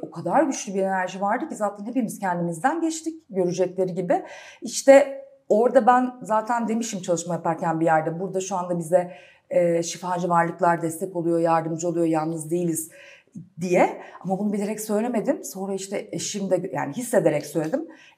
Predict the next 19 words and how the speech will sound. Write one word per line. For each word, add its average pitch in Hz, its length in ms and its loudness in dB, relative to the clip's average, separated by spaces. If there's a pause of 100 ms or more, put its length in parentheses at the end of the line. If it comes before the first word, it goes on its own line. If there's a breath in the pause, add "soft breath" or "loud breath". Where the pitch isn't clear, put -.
Eşimin 269 520 4
gösterdiği 160 560 2
o 156 40 -2
işte 156 180 -2 (120)
orklar 190 500 0
dediği 160 260 -4
varlıklar 196 580 -2 (400 soft breath)
ve 170 120 -4
bir 180 120 0
sürü, 139 540 -2
o 151 160 2
odanın 156 260 -2
içinde 151 340 -6
bir 160 140 -4
sürü, 175 500 -4 (500 loud breath)
e, 175 680 10
beşinci 196 440 0
boyut 208 280 2
varlıkları 156 680 2